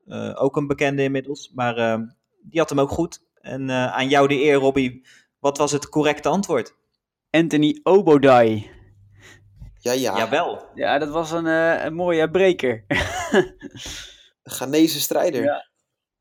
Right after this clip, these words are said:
Speaker 2: Weinig
Speaker 3: Ja,
Speaker 2: gespeeld,
Speaker 3: mooi man.
Speaker 2: maar wel een, ja, leuk, eh, leuk karakter in die ploeg die je toen had met al die grote talenten. Dat, dat hij er dan tussen stond, dat was toch wel geestig eigenlijk.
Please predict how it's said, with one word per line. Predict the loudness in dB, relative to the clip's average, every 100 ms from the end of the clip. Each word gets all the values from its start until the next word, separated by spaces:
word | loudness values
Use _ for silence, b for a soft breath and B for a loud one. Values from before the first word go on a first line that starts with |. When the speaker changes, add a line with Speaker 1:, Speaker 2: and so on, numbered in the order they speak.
| _ _ _ _
Speaker 2:
Weinig | 0 0 0
Speaker 3:
Ja, | -6
Speaker 2:
gespeeld, | -12 -10 -4 0
Speaker 3:
mooi |
man. | 2 4
Speaker 2:
maar | 4
wel | 4
een, | 2 0 2
ja, | 2 4
leuk, | 4 2 2
eh, | 2 4 4 4 0
leuk | 0 2 4 2 -6
karakter | 0 2 4 0 0 2
in | 2 0
die | -2
ploeg | 0 0 2
die | 2
je | 4
toen | 4 6
had | 4 2
met | -2 2
al | 4
die | 2
grote | 2 0 2
talenten. | 2 4 4 2 0
Dat, | -2 -2
dat | -2
hij | 2 2
er | 2
dan | -2
tussen | -4 -8
stond, | -6 -6
dat | -4
was | -6 -6
toch | -8
wel | -6 -2
geestig | 0 0 -2
eigenlijk. | -2 -2 -6 -8 -14